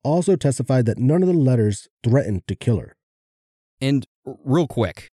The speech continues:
Speaker 2: we ended up going over this entire court case documents. It was, like, a hundred and sixty something pages or whatever. I think a hundred sixty-seven. And I just wanna mention something. The charges that were brought up on Paul weren't for the letters. That attempted murder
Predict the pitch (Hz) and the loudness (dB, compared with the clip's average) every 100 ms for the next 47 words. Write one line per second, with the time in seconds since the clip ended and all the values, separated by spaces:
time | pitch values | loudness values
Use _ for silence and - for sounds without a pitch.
0 | _ _ - 131 170 226 208 127 139 135 | _ _ -6 -2 0 2 0 0 0 2
1 | 123 117 107 107 98 117 98 - 113 - | 0 2 0 0 -2 -2 -4 -2 -2 -2
2 | - 87 - 101 90 - 80 - 123 120 | -8 -10 -6 -4 -4 -6 -12 -10 -8 -4
3 | 104 110 - 135 117 110 95 90 - - | -6 -8 -6 -4 -2 0 -2 -4 -8 -8
4 | 95 - 92 95 92 101 90 85 107 - | -8 -6 -6 -6 -6 -10 -10 -12 -14 -14
5 | - - 104 104 110 104 98 - - 92 | -16 -14 -14 -10 -8 -6 -6 -10 -14 -12
6 | 90 73 - _ _ _ _ _ _ - | -12 -14 -20 _ _ _ _ _ _ -4
7 | 127 160 - 165 127 123 101 95 90 90 | -2 0 0 2 2 0 -2 -6 -8 -10
8 | 87 _ _ _ _ _ 123 123 - 139 | -18 _ _ _ _ _ -6 -4 -2 -2
9 | 160 156 147 107 101 107 110 113 110 113 | -2 -2 -2 -2 -2 0 0 0 0 0
10 | 110 - 101 104 113 _ _ _ _ 107 | -2 -2 -2 -2 -6 _ _ _ _ -6
11 | 104 131 190 - - 180 147 117 139 156 | 0 2 0 -4 -4 0 0 2 0 -2
12 | - - - - _ - 120 170 - 196 | -10 -14 -14 -16 _ -4 -2 -2 -2 -4
13 | 202 143 113 160 127 - | -2 0 0 0 -2 -6